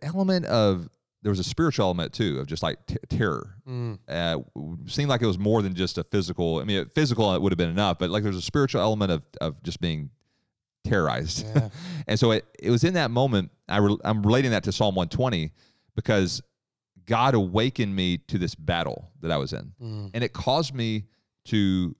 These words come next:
Speaker 1: press into God more,
Speaker 2: Mm-hmm.
Speaker 1: actually. You know, sometimes realizing that we're under attack, that the enemy is trying to tear us down,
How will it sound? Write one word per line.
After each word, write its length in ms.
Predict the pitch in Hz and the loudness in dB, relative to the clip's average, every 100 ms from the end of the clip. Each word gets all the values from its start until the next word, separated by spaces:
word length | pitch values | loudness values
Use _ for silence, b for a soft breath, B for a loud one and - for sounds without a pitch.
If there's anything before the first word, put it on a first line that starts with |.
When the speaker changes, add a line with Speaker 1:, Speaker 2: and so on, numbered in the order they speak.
| _ _ _ - | _ _ _ -4
Speaker 1:
press 280 | 117 117 | -2 0
into 160 | 127 95 | -2 -4
God 300 | 82 110 107 | -4 -4 -6
more, 260 | 78 - 95 | -8 -12 -10
Speaker 2:
Mm-hmm. 120 | 131 | -6
Speaker 1:
actually. 380 | 101 147 52 - - _ - | -4 -6 -10 -12 -20 _ -10
You 100 | 82 | -4
know, 200 | 85 - 95 | -4 -4 -4
sometimes 480 | 135 143 131 107 | -2 0 0 -2
realizing 640 | 90 110 139 120 101 95 92 | 0 2 4 4 2 0 -2
that 100 | 87 | 0
we're 120 | 90 | -2
under 200 | 104 92 | -2 -2
attack, 460 | 80 107 131 - b b b b | -2 -4 -4 -8 b b b b
that 140 | - 87 | -8 -4
the 140 | 92 | -2
enemy 360 | 107 107 104 95 | -2 -2 0 0
is 400 | 85 78 - - _ _ - | 0 -4 -8 -12 _ _ -10
trying 380 | - 98 110 110 | -2 -2 -2 -4
to 140 | 104 | -4
tear 220 | - 92 | 0 0
us 120 | 92 | 0
down, 340 | - 85 117 | -2 -4 -6